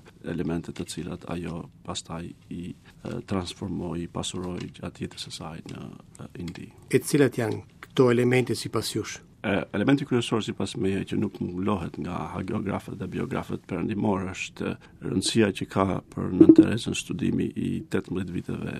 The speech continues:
Speaker 1: që Nën Tereza kaloi në Shkup. Dhe në qoftë se ne shikojmë se sa patriotike familja Nën Terezës ishte, sa bamirëse prindit e Nën Terezës ishin, pra që në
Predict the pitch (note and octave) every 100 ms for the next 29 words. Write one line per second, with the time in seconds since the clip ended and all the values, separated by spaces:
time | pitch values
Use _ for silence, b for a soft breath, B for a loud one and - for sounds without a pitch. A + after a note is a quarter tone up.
0 | - - - F2 F2 - F2+ F2 - -
1 | - - - - - - - - - -
2 | - - - - B B - G2+ F#2+ F2+
3 | G2+ - - - - A#2+ - - G2 F2+
4 | G2+ G2 G2 F2+ E2 D#2 B - - -
5 | - - G#2 F#2+ - F2+ - - G#2 G2
6 | F#2 - b - G2+ - G2 - - A2
7 | - - - - G2 F#2+ G2 F#2+ F2+ -
8 | F2+ F2 F2+ G2 F#2 - - - F#2+ -
9 | G#2 A2+ A2 - - - b - G2 G2+
10 | F#2 F#2+ F2+ G2 F#2 F#2+ F#2 F2 - F2+
11 | - - - - - G2+ G2 F#2+ B B
12 | B - C3 A#2